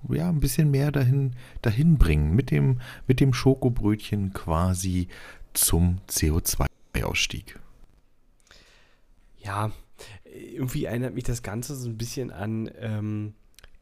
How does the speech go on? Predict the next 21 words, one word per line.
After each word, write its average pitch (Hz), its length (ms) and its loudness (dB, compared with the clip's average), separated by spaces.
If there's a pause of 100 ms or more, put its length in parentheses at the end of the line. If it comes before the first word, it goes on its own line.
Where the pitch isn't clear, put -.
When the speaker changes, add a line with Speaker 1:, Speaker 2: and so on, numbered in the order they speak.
(240)
Speaker 2:
die 104 420 -8
Bü-, 107 300 -6
den 101 200 -6
Büro-, 113 320 -8
die 110 200 -8
Bürokratiekritik, 123 1400 -6
äh, 117 240 -4
von 110 260 -4
diesem 107 300 -4
einen 107 300 -2
Schäfer 117 440 -4
da 104 100 -4
oben 113 300 -4
in 107 160 -4
Mecklenburg-Vorpommern, 101 1160 -4
wo 110 40 -6
ich 110 140 -10
auch 104 100 -8
immer 123 140 -4
dachte 110 240 -6
so, 107 240 -6